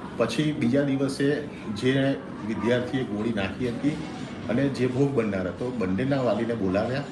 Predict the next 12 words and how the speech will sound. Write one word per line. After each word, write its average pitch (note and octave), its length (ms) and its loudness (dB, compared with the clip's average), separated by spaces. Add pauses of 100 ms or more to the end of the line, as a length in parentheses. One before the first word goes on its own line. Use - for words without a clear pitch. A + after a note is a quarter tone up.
(640)
અને B2+ 280 2 (600)
એને A#2+ 400 2 (260)
જોડે A2 200 0
ચર્ચા G2 340 0
કરી. C3 300 2 (480)
ત્યારે A#2+ 460 4 (240)
જે A#2+ 260 2
ગોળી G#2 300 -2
નાખી G#2+ 340 2
હતી A#2 240 0 (380)
એ B2 40 4
વિદ્યાર્થીએ A#2 760 2